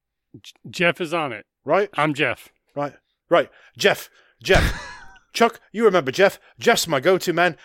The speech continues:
Speaker 2: J-, you know, you know. Well, you're my go-to man, but Jeff's my, you know, on my crew, Jeff's my go-to man. Uh, Jeff will make sure that we get the rest of the people on the boat. We need to be,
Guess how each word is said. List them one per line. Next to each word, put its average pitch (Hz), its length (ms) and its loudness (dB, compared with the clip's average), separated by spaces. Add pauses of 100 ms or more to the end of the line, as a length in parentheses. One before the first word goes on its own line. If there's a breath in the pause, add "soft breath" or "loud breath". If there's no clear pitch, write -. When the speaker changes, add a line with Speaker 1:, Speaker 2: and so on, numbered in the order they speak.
(140 soft breath)
Speaker 2:
J-, 143 160 -10
you 170 120 0
know, 147 200 4 (160 soft breath)
you 151 120 0
know. 143 100 0 (120)
Well, 175 160 6
you're 233 240 4
my 165 100 2
go-to 139 300 0
man, 127 180 -4
but 127 140 -8
Jeff's 180 260 -2
my, 127 180 -2
you 117 180 -6
know, 98 340 -12
on 131 160 -4
my 139 180 2
crew, 117 220 -10
Jeff's 107 300 -10
my 92 100 -12
go-to 92 300 -16
man. 87 180 -18 (260 soft breath)
Uh, 120 220 -2
Jeff 170 240 0
will 156 80 -4
make 131 160 0
sure 139 260 2
that 120 120 -2
we 123 80 -8
get 120 160 -6
the 117 80 -6
rest - 180 -6
of 110 60 -16
the - 40 -16
people 120 220 -8
on 113 80 -8
the 104 60 -14
boat. 139 260 -2
We 147 100 -6
need 147 140 -6
to 117 60 -18
be, 120 240 -6